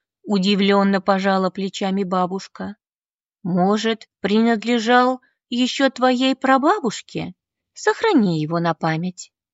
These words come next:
Соня аккуратно положила загадочный карандаш в кармашек передника и вернулась к уборке. «Интересно,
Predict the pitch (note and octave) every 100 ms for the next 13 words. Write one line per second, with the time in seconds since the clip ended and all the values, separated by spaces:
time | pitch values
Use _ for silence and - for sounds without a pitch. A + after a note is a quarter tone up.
0 | _ _ - - G3 F3 F3+ D4+ F4+ -
1 | G#3 - F#3+ D#3+ F#3 D4+ C#4 B3 - F#3
2 | F3 E3 A#3 C4 F3 F3 E3+ G3+ G#3 E3+
3 | - E3+ - F3 E3 D#3 F#3 D#4 - _
4 | - F#3 F3 E3+ A3 - C4 - B3 F3+
5 | D#3 D#3 D#3 - F3 _ _ _ - G3
6 | F3 D#3 E3+ C#4+ F#4 - - C#4 F3+ D#3+
7 | F3 - E3 F3+ _ _ - G#3+ A#3+ B3
8 | G4+ F#4+ A3+ D#3+ - D#3+ D3+